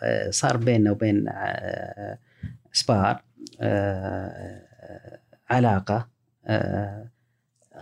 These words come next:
غير منتهية. يعني حنا عقدنا معهم لا ينتهي، عشر سنين من كل يوم. يعني كل يوم تقوم الصبح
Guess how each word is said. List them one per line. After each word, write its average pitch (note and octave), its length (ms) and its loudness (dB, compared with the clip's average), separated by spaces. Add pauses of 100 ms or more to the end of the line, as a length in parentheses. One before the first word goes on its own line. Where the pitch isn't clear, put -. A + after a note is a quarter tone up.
(140)
غير B2 180 6
منتهية. G2+ 680 0
يعني F#2+ 200 0
حنا G2 640 0 (120)
عقدنا G2+ 440 2
معهم A2+ 460 2
لا A#2 120 4
ينتهي، G#2 640 -2 (680)
عشر - 260 2
سنين A#2 500 4
من A2+ 140 6
كل A2 280 2
يوم. F2+ 240 4 (200)
يعني F2+ 220 -4
كل A#2 180 2
يوم A#2+ 160 6
تقوم B2 280 4
الصبح C#3+ 420 2